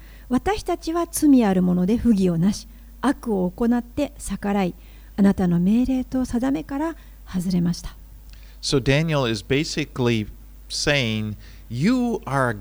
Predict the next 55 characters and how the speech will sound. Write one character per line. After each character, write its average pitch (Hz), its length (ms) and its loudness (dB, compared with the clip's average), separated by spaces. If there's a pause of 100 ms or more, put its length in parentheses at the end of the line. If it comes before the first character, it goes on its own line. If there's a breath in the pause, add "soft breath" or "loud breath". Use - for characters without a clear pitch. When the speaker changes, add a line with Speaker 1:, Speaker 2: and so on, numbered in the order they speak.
Speaker 2:
great 151 420 0
God 101 520 0
who 113 120 -2
has 104 160 -4
been 104 180 -6
faithful 143 580 -6
to 113 180 -6
us, 90 340 -4 (380 soft breath)
whereas 131 360 4
we 202 260 0
have 147 180 0
done 117 240 -2
wrong 85 440 -4
and 104 240 -4
we, 165 140 -2
we 170 220 -2
have 120 340 0
rebelled 131 440 0
against 98 600 -8
you." 80 140 -16 (340)
Speaker 1:
こ - 120 -6
こ 202 120 0
で 285 200 6
ダ 302 160 0
ニ 311 160 -2
エ 277 80 2
ル 247 100 0
が 320 200 0
言 220 120 2
っ - 20 -6
て - 220 -4
る 262 80 -2
こ 277 140 -2
と 349 80 -2
は 269 100 2
こ 277 140 -2
う - 20 2
い 302 40 -2
う 294 40 -6
こ 330 120 -8
と 349 120 -6
で 226 140 -6
す。 - 100 -16 (140 soft breath)
神 359 220 -2
様、 359 240 -8
あ 311 60 -6
な 381 120 -8
た 480 160 -8
は 480 180 -2
偉 311 100 -2
大 370 200 -4
な 403 120 -4
神 392 240 -6
で 233 140 -8
す。 - 100 -18